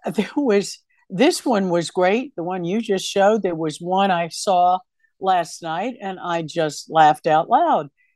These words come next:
It was a young woman, and she was just saying, "Oh, hey, I'm a right-wing extremist." And she <laughs> went through these absolutely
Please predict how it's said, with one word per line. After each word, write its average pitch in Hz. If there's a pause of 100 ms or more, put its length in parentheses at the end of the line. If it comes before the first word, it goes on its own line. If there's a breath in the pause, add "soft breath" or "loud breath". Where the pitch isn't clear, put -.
(120)
It 196
was 202
a 196
young 196
woman, 190 (400)
and 285
she 311
was 294
just - (160)
saying, 233 (520 soft breath)
"Oh, 392
hey, 262 (300 soft breath)
I'm 247
a 254
right-wing 196
extremist." 208 (380)
And 269
she -
<laughs> 294
went 330 (100)
through 254 (500 soft breath)
these 294 (440)
absolutely 196